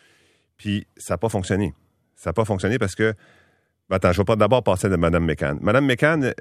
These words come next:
elle a quand même, elle évoque trois solutions qui étaient dans le réseau depuis longtemps. Je suis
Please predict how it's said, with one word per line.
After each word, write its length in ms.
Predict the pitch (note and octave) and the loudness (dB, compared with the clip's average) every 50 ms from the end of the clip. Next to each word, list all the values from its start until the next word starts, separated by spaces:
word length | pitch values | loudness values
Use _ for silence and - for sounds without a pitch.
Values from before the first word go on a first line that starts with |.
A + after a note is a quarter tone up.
| - _ - | -10 _ -2
elle 240 | G#2 A#2 A2+ A#2+ | 0 0 2 2
a 180 | D3+ E3+ E3+ - | 2 2 0 0
quand 200 | - - A2 F#2+ | 0 0 0 2
même, 120 | A#2+ C3 - - | 0 0 2 2
elle 140 | G#2+ C3 C#3+ | 2 4 2
évoque 240 | C#3 B2 C3 A#2 - | 2 2 0 -2 0
trois 180 | - A2+ A2+ | 0 -2 0
solutions 380 | - B2+ A2 G2+ F2 G#2+ A#2+ C#3+ | 2 0 0 0 -2 -2 -2 -2
qui 80 | - | -2
étaient 160 | F#2 E2+ C#3+ E3 | 0 0 2 2
dans 100 | F#3+ D#3+ | 2 0
le 80 | C3+ | 2
réseau 240 | A2+ G#2+ G2 A#2+ C3 | 2 0 0 0 0
depuis 220 | A#2 G2+ - G#2 | -2 -2 -2 -2
longtemps. 320 | G2+ F#2 D#2+ - - - - D3+ | -2 -2 -2 -2 -4 -6 -6 -6
Je 60 | - | -10
suis 80 | - | -12